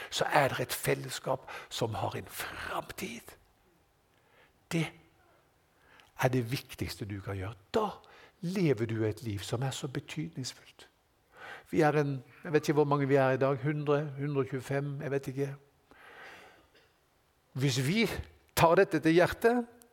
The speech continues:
og t-, tenker, «Ja, dette skal jeg ta med meg ut i mitt liv», så er det en hundre, hundre og tjuefem mennesker som blir berørt i Jesu navn gjennom dette. Og sånn kan vi bety en forskjell,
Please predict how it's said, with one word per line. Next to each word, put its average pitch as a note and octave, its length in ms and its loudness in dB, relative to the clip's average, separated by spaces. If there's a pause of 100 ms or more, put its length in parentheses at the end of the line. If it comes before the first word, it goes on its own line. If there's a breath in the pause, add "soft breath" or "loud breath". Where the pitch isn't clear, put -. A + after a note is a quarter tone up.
(420 loud breath)
og D3+ 200 6
t-, - 260 -4
tenker, E3+ 320 6
«Ja, D#3+ 240 6 (180)
dette F3 320 2
skal B3+ 220 4
jeg G3+ 80 4
ta F3 140 6
med D#3 180 6
meg C#3 160 4
ut B2 100 0
i D#3 60 2
mitt A#2+ 240 -2
liv», C3 160 0
så A3 240 2
er G3+ 80 4
det G3+ 80 8
en F#3 240 0
hundre, F3 320 2
hundre F3 240 0
og D#3 80 -4
tjuefem F3 320 0
mennesker C3+ 560 -2
som A#2+ 160 -2
blir B2 240 2 (360 loud breath)
berørt A2 600 -2 (180 soft breath)
i B2+ 280 -4
Jesu F#2 320 -6
navn - 180 -12 (500 soft breath)
gjennom G#2 320 -6
dette. - 300 -16 (960 loud breath)
Og - 60 -10
sånn - 260 -6
kan B2 100 2
vi C3 80 2
bety A#2 320 -2
en F#2 80 -4
forskjell, - 400 -8